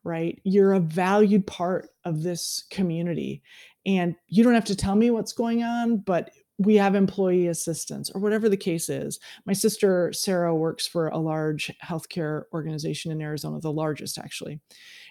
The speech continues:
And she said there are two things that they're noticing right now. One is the number of suicide attempts coming into the emergency room. And the second is, on the employee side, the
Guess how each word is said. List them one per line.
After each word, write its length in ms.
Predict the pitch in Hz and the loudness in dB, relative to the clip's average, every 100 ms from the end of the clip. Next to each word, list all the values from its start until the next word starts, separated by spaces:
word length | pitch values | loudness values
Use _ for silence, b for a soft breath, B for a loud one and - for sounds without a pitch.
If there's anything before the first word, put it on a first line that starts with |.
| - | -4
And 120 | 190 | -2
she 120 | - | 0
said 180 | 190 185 | 2 2
there 140 | 180 | 2
are 80 | 165 | 0
two 320 | - - 233 | -4 0 0
things 580 | 214 196 175 160 160 - | 2 -2 -2 -6 -8 -6
that 140 | - 165 | -6 -2
they're 140 | 170 | -2
noticing 480 | 160 156 156 165 160 | -2 -4 -6 -6 -8
right 180 | 156 147 | -10 -10
now. 320 | 151 151 156 | -10 -10 -10
One 420 | 170 175 180 196 196 | -6 -4 0 0 0
is 400 | 185 175 160 - | -2 -4 -4 -4
the 80 | |
number 340 | 165 160 170 160 | -2 0 -2 -2
of 200 | 151 160 | -4 -4
suicide 540 | - 180 170 - 160 | -4 -2 -2 -2 -4
attempts 420 | 185 - 185 - | -6 -6 -6 -6
coming 260 | - 170 160 | -6 -6 -4
into 160 | 160 151 | -4 -4
the 80 | |
emergency 520 | 151 147 156 185 196 202 | -4 -6 -6 -6 -4 -4
room. 440 | 214 233 240 240 B B B B B - | -2 0 -2 -6 B B B B B -4
And 180 | 180 175 | -2 0
the 60 | |
second 520 | 170 - 208 208 220 | 0 0 0 0 -2
is, 260 | 175 175 170 | 0 -2 -2
on 160 | 165 165 | -2 -4
the 80 | |
employee 800 | 160 156 - - 180 165 160 226 | -4 -6 -10 -2 0 0 0 -2
side, 640 | 247 - 151 151 151 156 160 b b _ _ 185 | -2 -4 -6 -4 -4 -4 -6 b b _ _ -2
the 280 | 170 156 | -2 -2